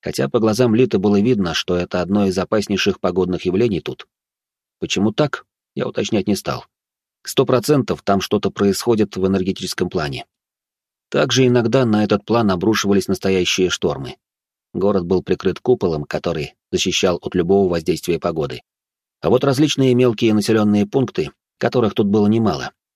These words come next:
часто становились жертвами то метеоритного дождя, то раскалённого ливня.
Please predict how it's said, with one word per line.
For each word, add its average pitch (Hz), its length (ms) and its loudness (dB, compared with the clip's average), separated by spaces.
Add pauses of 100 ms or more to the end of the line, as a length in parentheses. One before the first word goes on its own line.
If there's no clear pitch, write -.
(160)
часто 143 340 -6
становились 113 440 2
жертвами 107 600 0 (140)
то 143 100 -2
метеоритного 98 580 0
дождя, 85 420 -2 (460)
то 117 120 -6
раскалённого 113 520 0
ливня. 113 400 -2